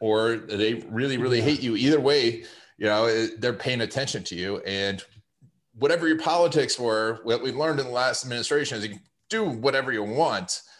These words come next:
Speaker 1: <laughs> 'Cause pe-, if you do enough of it, people are gonna forget. <laughs>
Speaker 2: Yeah, yeah. People have short memories.
Speaker 1: And it's such a good point. But let's, uh, let's talk about the flip side.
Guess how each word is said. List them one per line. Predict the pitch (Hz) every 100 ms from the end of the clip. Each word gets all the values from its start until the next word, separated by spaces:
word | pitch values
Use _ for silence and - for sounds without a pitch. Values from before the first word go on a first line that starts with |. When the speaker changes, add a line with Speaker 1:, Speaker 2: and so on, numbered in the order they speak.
| -
Speaker 1:
<laughs> |
'Cause | - - - 180 175 - 180 - 320 - 180 -
pe-, | 185
if | 147 151
you |
do | 156 196
enough | 160 175
of | 147
it, | 117 113
people | 139 135
are |
gonna | 123 117
forget. | 104 113 110 110 - - - - -
<laughs> | 151 -
Speaker 2:
Yeah, | 131 120 143 - 143
yeah. | 131 123 113 -
People | 180 202 170
have | 156
short | 147 135
memories. | 127 120 110 107 - _ -
Speaker 1:
And | 147
it's | 143
such | - - - 190
a | 160 - -
good | 131 127 127 -
point. | - 147 95 - - - _
But | - -
let's, | 226 233 -
uh, | 180 175 -
let's | 196 202
talk | 214
about | 190
the | 131
flip | - 120 104
side. | - 76 -